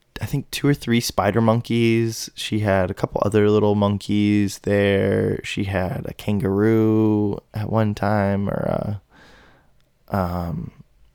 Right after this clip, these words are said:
she had pigs, she had ducks, she had chickens, she had, um, snakes, she had, I mean, you name it, she had it. She had this one, uh,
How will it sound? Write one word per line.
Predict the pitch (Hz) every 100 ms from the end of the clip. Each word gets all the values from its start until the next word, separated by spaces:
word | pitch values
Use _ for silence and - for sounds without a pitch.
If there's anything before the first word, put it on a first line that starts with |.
| _ -
she | -
had | 71 -
pigs, | - 120 98 98
she | - -
had | - -
ducks, | 110 - -
she | - -
had | - - -
chickens, | - - 101 95 95
she | - - 90
had, | 87 85 - - - - - - - _ _ _ _
um, | - - 110 -
snakes, | - - 127 120 113 - -
she | - 113
had, | 104 95 - - -
I | 117
mean, | 117 113
you | 127 151
name | 98 107 113
it, | 95 -
she | - 117
had | 101 98 92
it. | - - -
She | -
had | 135
this | 120 -
one, | 110 107 101
uh, | 101 50 104